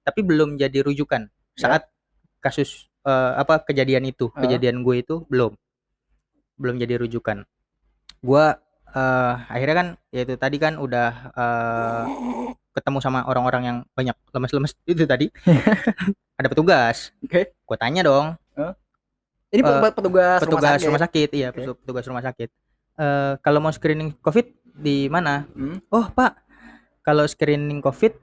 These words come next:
Speaker 1: eh, itu ada kuotanya
Speaker 2: Ada
Speaker 1: per hari,
Speaker 2: kuotanya?
Speaker 1: ada kuotanya. Eh, sekarang ini udah penuh."
Speaker 2: <laughs> Oke, udah, Pak.
Speaker 1: Itu jam, sekitar jam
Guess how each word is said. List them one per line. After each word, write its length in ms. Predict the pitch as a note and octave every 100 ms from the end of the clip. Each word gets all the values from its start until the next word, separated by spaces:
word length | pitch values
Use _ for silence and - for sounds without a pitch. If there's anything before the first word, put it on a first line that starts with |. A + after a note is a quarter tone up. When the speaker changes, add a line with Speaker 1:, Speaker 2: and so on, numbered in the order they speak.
| - -
Speaker 1:
eh, 640 | C#3+ C#3 C3 C3 C3 B2+ B2 _ _
itu 280 | D3 F#3+ F#3
ada 280 | D#3+ C3+ -
kuotanya 800 | - C#3+ C#3+ D#3 C#3+ A2+ G#2+ G#2+ _ _ _
Speaker 2:
Ada 80 | -
Speaker 1:
per 120 | C#3
hari, 180 | - - C4
Speaker 2:
kuotanya? 120 | A#3
Speaker 1:
ada 140 | C3 D3
kuotanya. 480 | E3+ F3 F#3+ D3+ B2 A#2+ - D#4+ _ _ _
Eh, 460 | - C3+ C3+ C3 C3 C3 _ _ _ _
sekarang 380 | - D3 C#3+ D#3
ini 140 | F#3+
udah 200 | G3 C#3
penuh." 400 | - F#3+ E3 D3+ - _ _ _ _ _ _ _ _ _
Speaker 2:
<laughs> 180 | - C4+
Oke, 320 | B3+ C#4 B3 A#3+ G#3+ - A3+
udah, 200 | - A#3+
Pak. 180 | - - - - _ _ _ _ _ _ _ _ _ _ _ - - - -
Speaker 1:
Itu 240 | F3+ D#3+ G3
jam, 260 | E3 C#3+
sekitar 520 | D3 - - C#3+ C#3+ C#3
jam 360 | C#3 C3 C#3